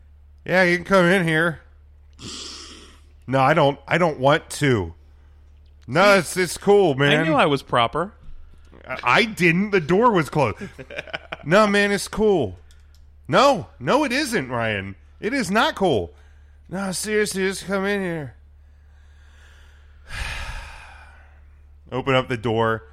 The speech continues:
Speaker 1: Yep, there's Ryan sitting in the shower, fully clothed. There's hot water running over him. "You all right?" "I feel better now."
Speaker 2: If, uh, if I don't,
Speaker 1: Good?
Speaker 2: I, I remember feeling really good about that.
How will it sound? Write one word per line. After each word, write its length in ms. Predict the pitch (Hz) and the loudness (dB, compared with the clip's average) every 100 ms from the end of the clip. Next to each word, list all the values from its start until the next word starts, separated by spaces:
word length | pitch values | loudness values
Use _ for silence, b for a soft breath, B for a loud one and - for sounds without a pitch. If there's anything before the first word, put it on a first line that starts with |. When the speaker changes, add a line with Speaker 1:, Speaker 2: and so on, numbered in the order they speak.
| - - | -16 -6
Speaker 1:
Yep, 260 | 208 - | -6 -6
there's 240 | 127 143 143 | -4 -4 -2
Ryan 340 | 165 156 151 | -2 -2 -6
sitting 280 | - 156 165 | -6 -6 -4
in 80 | 170 | -4
the 80 | 156 | -4
shower, 360 | 170 160 147 | -2 0 0
fully 340 | - 139 156 151 | 0 0 0 -2
clothed. 480 | 151 170 147 135 - b b b - | -2 0 0 -4 -10 b b b -10
There's 120 | 110 | -4
hot 260 | 110 147 151 | 2 4 6
water 260 | 160 151 | 4 4
running 280 | 139 131 123 | 4 2 0
over 280 | 120 117 117 | -2 -2 -4
him. 160 | 120 - - b b b b b b b b b b - - | -6 -16 -20 b b b b b b b b b b -20 -4
"You 140 | 127 | 2
all 80 | 143 | 4
right?" 280 | 156 202 233 - b b 156 | 6 4 0 -8 b b -12
"I 160 | 156 151 | -8 -8
feel 240 | - 151 | -4 -4
better 320 | 147 147 143 139 | -2 -2 -2 -4
now." 280 | 131 131 123 b b b - - - - | -4 -6 -10 b b b -20 -20 -20 -20
Speaker 2:
If, 80 | - - | -20 -12
uh, 120 | 127 - | -12 -10
if 180 | 131 110 | -14 -4
I 60 | 127 | 0
don't, 180 | 151 196 | 2 2
Speaker 1:
Good? 80 | 196 | 0
Speaker 2:
I, 40 | 135 | -2
I 20 | |
remember 440 | 143 135 160 165 139 | 0 -2 0 -2 -4
feeling 300 | 160 147 131 | -4 -4 -6
really 200 | 139 143 | -8 -6
good 180 | 143 | -6
about 240 | 123 117 104 | -6 -6 -6
that. 320 | 113 110 | -8 -8